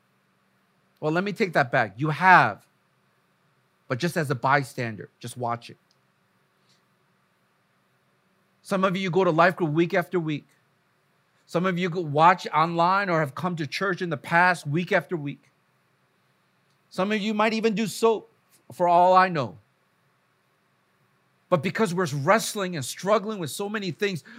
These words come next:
we don't really believe that this gospel message can transform our lives. And this is the reason why we have such a hard time sharing with people around us,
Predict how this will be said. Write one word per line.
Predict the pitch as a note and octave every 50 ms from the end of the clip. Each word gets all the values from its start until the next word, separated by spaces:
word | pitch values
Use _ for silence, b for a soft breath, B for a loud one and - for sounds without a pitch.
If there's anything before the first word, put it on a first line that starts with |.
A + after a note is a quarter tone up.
| B B
we | C3+ D#3 G3+
don't | A#3 A#3+ A3+ G3+ G3
really | E3+ F#3 A3 A#3 A#3 A#3 A3
believe | D#3 C3+ E3+ E3 E3 F#3 G#3 A3+ A3+ E3
that | E3 D3+ C3
this | F3+ A3+ A#3 -
gospel | - G3 F#3+ G3+ A3 G#3+ - - G#3+ F3+
message | E3 F3 G3 G#3 F3 - G3+ F#3+ F3 - B B B B
can | B F3+ D#3
transform | C3 - - - G3 G3 G#3+ G#3+ G3+ - - - - A3 G3+ G#3 G#3+ G#3 G#3 G3+ -
our | D3+ D#3 D#3+ D3+
lives. | C#3+ C#3 C3+ D3 D#3+ F3 F3+ F3 E3+ C#3 - - - - - - B B B B B B C#3+ B
And | E3 D#3+ C#3+ A2+
this | A#2+ G3+ A#3 G#3 G#3+
is | B3 A3+ F3+
the | A#3+ A3+
reason | G3+ F#3 A3 A3 A3 G3 G3+ G#3+ F#3+
why | F3+ F3 F3+ F#3 F#3
we | F3+ E3 E3+ F#3+
have | G3+ G#3 G3+ E3+
such | - - A#3 A#3 A#3 -
a | F#3+ D3
hard | - - - G3+ G#3+ A3 G#3 -
time | - - - - G#3 G#3+ G#3+ G3+ F3+
sharing | C#3+ - - - - G#3 G#3 G#3+ A3 A3 G#3+ G3+ F#3
with | E3+ D#3 D3 -
people | - A3 A3 G#3 - - G3 D#3+
around | D3 C#3 C#3+ E3 F#3 G3 G3+ G3 E3+
us, | D#3 -